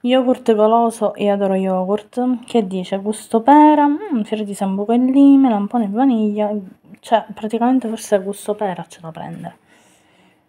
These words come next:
Eh, torta sacra gelato, sì, e poi fa pena, e basta, cioè. Poi vediamo qua, ah, questi li hanno messi in sconto un euro e venticinque, le, queste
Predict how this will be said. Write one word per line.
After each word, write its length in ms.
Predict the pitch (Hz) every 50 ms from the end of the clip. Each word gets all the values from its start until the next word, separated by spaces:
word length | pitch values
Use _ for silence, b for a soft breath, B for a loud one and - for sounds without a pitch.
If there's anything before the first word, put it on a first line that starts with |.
| b _ _
Eh, 720 | 226 220 220 214 208 208 208 208 208 208 202 208 202 190 B B B B B B B B B B B B B B B B B B B _ _ _ _ _ _ b b b b b b b b b b _
torta 380 | - 233 233 233 226 - 214 202
sacra 420 | 208 - 226 233 233 - 220 214
gelato, 540 | 196 202 202 208 233 247 254 233 240 - 185
sì, 460 | - - - - - - 185 180 185
e 80 | 185 180
poi 320 | - _ - - 185 175
fa 180 | - 190 190 - _ _
pena, 640 | - 349 339 330 330 330 320 320 320 330 320 320 294 B B B B B - _ _ _ _ -
e 120 | 196 185 -
basta, 480 | - 160 160 160 160 - - - 175
cioè. 200 | 170 - - 185 170 _ _ _ _ _ _ B B B B B B B B B B B B B _ _
Poi 120 | 247 240
vediamo 380 | 226 214 202 202 190 185 180 175 - -
qua, 220 | _ 185 185 185 -
ah, 240 | - 254 226 190 -
questi 360 | - - 262 254 - - - 233
li 80 | 214
hanno 160 | 208 214 208
messi 260 | 208 220 214 - - -
in 60 | -
sconto 340 | - - 247 247 233 - 202
un 60 | 190
euro 180 | 185 190 196
e 60 | 185 185
venticinque, 1200 | 185 196 220 214 - - 294 285 285 - 370 359 320 254 214 196 - - - 202 190 190 185 - 170
le, 540 | - 208 208 208 208 202 202 202 202 202 202
queste 540 | - 269 - - - - _ - - - _